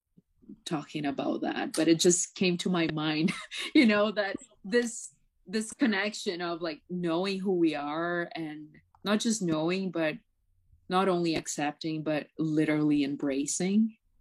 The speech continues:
right, is, is what is gonna allow us to keep going, progressing, and, you know, <laughs> finding the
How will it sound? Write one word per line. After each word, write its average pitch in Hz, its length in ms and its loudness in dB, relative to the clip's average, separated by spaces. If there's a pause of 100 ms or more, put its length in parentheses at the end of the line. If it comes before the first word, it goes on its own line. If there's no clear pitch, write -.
(460)
right, 151 380 -2 (280)
is, - 600 0 (460)
is - 160 -4
what 151 260 0 (400)
is 165 140 -2
gonna 160 240 2
allow 143 320 -2
us 147 200 -8
to - 380 -4 (1040)
keep - 200 0
going, 226 380 0 (440)
progressing, 180 680 2
and, 147 280 -6 (220)
you 175 120 0
know, 147 160 -4 (200)
<laughs> 220 100 6 (1000)
finding 180 840 2
the 175 260 2